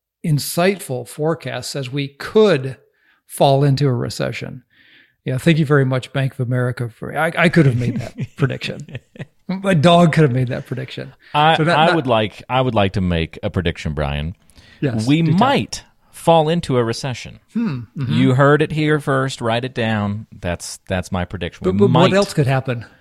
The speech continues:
Speaker 2: Yeah, yeah. Could, might, shouldas, maybe
Speaker 1: Or, or maybe
Speaker 2: wouldas.
Speaker 1: we'll have a mild recession, or, or maybe no recession, or we could even have an expansionary period. That, that's how most of those, you know, we could be up, down, or sideways is,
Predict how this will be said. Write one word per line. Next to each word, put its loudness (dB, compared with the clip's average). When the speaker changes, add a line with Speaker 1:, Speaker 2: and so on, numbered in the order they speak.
Speaker 2:
Yeah, -6
yeah. -4
Could, 0
might, -4
shouldas, -4
maybe -4
Speaker 1:
Or, 0
or 4
maybe 4
Speaker 2:
wouldas. 2
Speaker 1:
we'll 2
have 0
a 0
mild 0
recession, -2
or, 0
or 4
maybe 6
no 2
recession, -2
or 0
we 0
could 0
even -2
have -2
an -8
expansionary -4
period. -10
That, 0
that's 2
how 6
most 2
of -12
those, -8
you 0
know, 4
we 6
could 4
be 4
up, 2
down, 4
or 2
sideways -2
is, -10